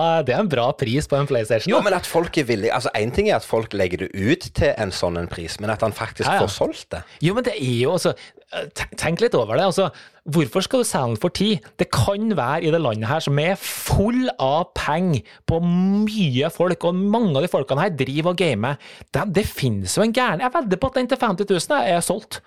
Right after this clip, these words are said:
Speaker 1: Er jeg sikker på.
Speaker 2: Det kan godt tenkes.
Speaker 1: Ja, det forundrer meg ikke.
Speaker 2: Da vet du,
Speaker 1: Altså
Speaker 2: da vet du i hvert fall hva jeg ønsker meg til jul.
Speaker 1: Ja, <laughs> du, det var ne-, neste poenget mitt. Det her var også en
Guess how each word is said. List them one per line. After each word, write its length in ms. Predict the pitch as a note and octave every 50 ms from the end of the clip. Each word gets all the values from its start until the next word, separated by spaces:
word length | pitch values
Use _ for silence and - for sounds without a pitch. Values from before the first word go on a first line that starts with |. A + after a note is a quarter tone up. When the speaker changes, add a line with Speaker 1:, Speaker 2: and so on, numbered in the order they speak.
| - _
Speaker 1:
Er 160 | - C4 A#3+
jeg 80 | - F3
sikker 220 | B2 B2+ - G3+
på. 20 | G3
Speaker 2:
Det 160 | - F2+ - -
kan 80 | F#2+ E2
godt 240 | E2 F2 - - -
tenkes. 460 | E2 D#2 - - E2+ - - - - _ _ _ _ _ -
Speaker 1:
Ja, 140 | - D#3+ F3 E3
det 380 | D#3 D#3 D#3 D#3+ E3 E3 D#3 -
forundrer 400 | - E3+ D3+ A#2 G#2+ G2 G#2+ A2+
meg 140 | C3+ D3+ D3+
ikke. 220 | - - A#2+ C3+ - - - -
Speaker 2:
Da 80 | D3+ D3 F3+ G3 F#3+ C3+
vet 140 | C3+ D#3+ -
du, 60 | - G3
Speaker 1:
Altså 200 | G3 E3+ G#3+ G#3+ G#3+ G#3 G3 F#3+
Speaker 2:
da 80 | - D3+
vet 160 | C#3+ C#3+ -
du 60 | -
i 60 | D#3 C#3+
hvert 140 | C3+ C3 C3
fall 80 | C#3 C3
hva 120 | - B2+ A#2+
jeg 100 | B2 C3
ønsker 240 | G2+ F2+ - -
meg 80 | A#2+ A#2
til 140 | A2 A2+ G#2+
jul. 140 | A#2+ C3+ G#2
Speaker 1:
Ja, 140 | - F3+ G#3 A#3 E3+ E3 - - - - - - - -
<laughs> 540 | A#3+ F#3+ - - - - - - - - E3
du, 40 | A3 C#4 - - A3 G3+ G#3
det 140 | G3+ A#3+ B3 A#3
var 220 | A#3 A#3 A3 G#3
ne-, 80 | G#3 A3+ A3 G#3 G#3
neste 260 | A#3 A3 - F3+ F3
poenget 380 | E3+ - A3 F#3 D#3 C#3 C#3 C#3
mitt. 140 | F3+ G#3+ G#3+
Det 400 | G3 F3+ F3+ G3 F#3+ F3 E3 F3+
her 140 | F3 F3+ G3
var 60 | G#3 G#3
også 240 | F3+ D3 - F3
en 80 | F#3+ F#3+